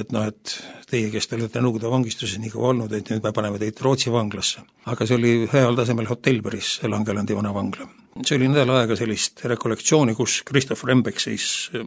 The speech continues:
pidas loenguid ja seminare ja kõik oli igati tore. Ja ta oli andnud meile nii reisiraha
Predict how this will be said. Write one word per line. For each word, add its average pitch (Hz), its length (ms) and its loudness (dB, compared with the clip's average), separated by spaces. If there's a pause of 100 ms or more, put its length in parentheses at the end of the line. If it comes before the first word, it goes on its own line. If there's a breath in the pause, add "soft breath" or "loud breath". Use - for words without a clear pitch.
pidas 110 240 0
loenguid 113 560 4
ja 101 140 -2 (260)
seminare 113 560 2 (240)
ja 131 120 0
kõik 151 280 4
oli 139 80 6
igati 127 240 -2
tore. 156 240 4 (460)
Ja 127 260 6
ta 123 140 4
oli 123 140 4
andnud 123 360 4
meile 110 320 -2
nii 110 320 -4
reisiraha 131 640 4